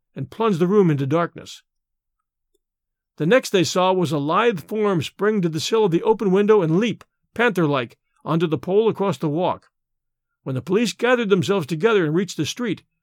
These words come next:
their prisoner was nowhere to be seen. They did not handle the woman and the men who had not escaped any too gently when they took them to the station.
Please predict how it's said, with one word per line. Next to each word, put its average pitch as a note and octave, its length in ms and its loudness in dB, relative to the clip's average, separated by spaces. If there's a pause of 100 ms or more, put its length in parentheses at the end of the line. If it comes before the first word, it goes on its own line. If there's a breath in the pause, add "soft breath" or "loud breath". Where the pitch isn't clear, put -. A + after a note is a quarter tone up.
their C3+ 120 -8
prisoner G3 380 0
was D3 140 0
nowhere F#3+ 340 0
to G3 60 -2
be F#3 140 -4
seen. C#3+ 520 -6 (1400)
They D3 120 -2
did B3 220 -2
not C#4 180 2
handle G3+ 340 0
the D#3 80 0
woman A3+ 420 2
and A3+ 180 -4
the G#3+ 40 0
men G#3 260 0
who F3 100 2
had F3+ 120 0
not A3 180 0
escaped D#3+ 540 -4
any A3+ 180 0
too A3+ 180 -2
gently F#3 380 0
when E3 140 0
they E3+ 100 0
took G3+ 220 -6
them F3+ 100 0
to D3 80 -2
the C3+ 120 -4
station. - 520 -4